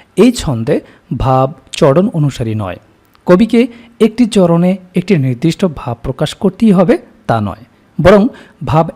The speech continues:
এক চরণ থেকে আরেক চরণে প্রবাহমান এবং চরণের মাঝেও বাক্য শেষ হতে পারে।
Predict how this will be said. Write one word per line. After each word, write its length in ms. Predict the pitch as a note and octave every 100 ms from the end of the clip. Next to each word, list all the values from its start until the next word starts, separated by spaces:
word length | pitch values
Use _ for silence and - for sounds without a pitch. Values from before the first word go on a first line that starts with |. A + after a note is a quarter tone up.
| -
এক 260 | C#3+ D3
চরণ 340 | - F3+ G#3 G3+
থেকে 320 | G#3+ G3 F3+ - -
আরেক 200 | C#3+ D#3 -
চরণে 380 | D3 C3 D#3 D#4+ - -
প্রবাহমান 600 | D3+ C#3+ C#3 D#3+ F#3 A3+ - _ -
এবং 220 | G3+ B3 -
চরণের 500 | D#3+ D#3 F3 G3+ D3+
মাঝেও 540 | B2 B2 C3+ G#3 D3+ - _ -
বাক্য 440 | B2+ A#2+ - G3 D4+
শেষ 360 | - - C4 -
হতে 160 | C#3+ A#2
পারে। 300 | G2+ G2